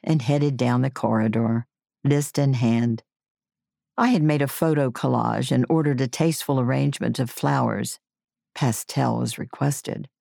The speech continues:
with a matching corsage. Hopefully they would meet with our mother's approval. The leading character in our birthday production would be my mother, naturally. But an essential supporting character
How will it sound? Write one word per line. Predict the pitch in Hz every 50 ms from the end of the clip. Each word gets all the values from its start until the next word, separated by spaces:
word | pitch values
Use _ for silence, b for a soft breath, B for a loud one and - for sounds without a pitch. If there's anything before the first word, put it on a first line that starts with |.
| _ _ _ _ _ _ _ _
with | 175 160 -
a | 156
matching | 147 147 151 151 147 143 - - 120 120 120 117
corsage. | - - 135 131 - - 143 139 135 127 120 117 117 - - - _ _ _ _ _ _ _ _ _ _ _ _ _ _ _ _
Hopefully | - 247 262 233 - - 170 147 143 139
they | 127 139 139
would | 127 131 131 120 139
meet | 147 143 131 -
with | 131 127 -
our | 127 123
mother's | 123 123 123 113 120 117 110
approval. | 120 123 - - 151 143 139 123 120 113 113 123 123 _ _ _ _ _ _ _ _ _ _ _ _ _
The | 180 180
leading | 175 185 196 196 202 190 180 175
character | - - 160 151 156 151 156 147 - 160 147 147
in | 143 139
our | 143 147
birthday | 139 123 131 139 135 - - 135 135 127
production | 123 - 135 127 131 127 131 - - - - 117 117 123 -
would | - 147 147 127
be | 120 139 131
my | 120 120 117 117
mother, | 123 127 123 113 113 117 117 123 123 - _ _ _ _ _ 131
naturally. | 127 120 107 - - - - 123 117 117 123 127 131 123 - _ _ _ _ _ _ _ _ _ _
But | - 185 185 185 - -
an | 170 165 156
essential | 143 143 - - - 196 214 208 - - 151 143
supporting | 139 - - 147 - - - 190 190 165 143 131 135
character | - 156 151 156 160 151 131 123 - - 104 110 131